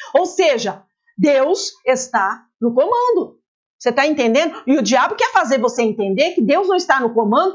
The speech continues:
nem tá te olhando. Mentira de Satanás. O Senhor, ele é absoluto em nossas vidas.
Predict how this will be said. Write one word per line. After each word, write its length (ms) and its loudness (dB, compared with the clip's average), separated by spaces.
nem 220 2
tá 160 2
te 80 -2
olhando. 340 2
Mentira 380 0
de 80 -8
Satanás. 800 -2
O 80 2
Senhor, 400 2
ele 160 2
é 20 4
absoluto 800 2
em 80 0
nossas 320 -4
vidas. 300 -6